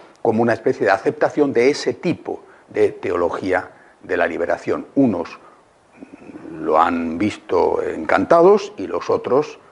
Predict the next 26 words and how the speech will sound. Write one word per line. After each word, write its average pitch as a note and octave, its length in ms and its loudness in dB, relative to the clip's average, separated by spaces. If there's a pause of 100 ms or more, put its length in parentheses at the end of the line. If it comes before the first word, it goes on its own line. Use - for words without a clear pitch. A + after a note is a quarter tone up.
lo E2 180 -2
han E2 280 0
lamentado. E2 760 -10 (760)
Eh, F#4+ 260 -14 (160)
eh, - 140 -14 (280)
primer C#3 320 2
error F2+ 340 0 (960)
y - 60 -4
primera D3 320 4
cosa D3+ 300 -4
que A#2 100 0
hay A2 60 -2
que A2 120 -10
aclarar. D2+ 360 -6 (760)
Cuando D#3+ 420 4
la C3+ 100 4
Iglesia F#3+ 600 0
beatifica C3 680 -2
a B2+ 40 -4
alguien G#2+ 500 -4 (280)
o - 100 -16
canoniza A2 640 -2
a F#2 60 2
alguien, G2 440 -4
¿significa C3+ 760 -4 (420)
que C#3 460 4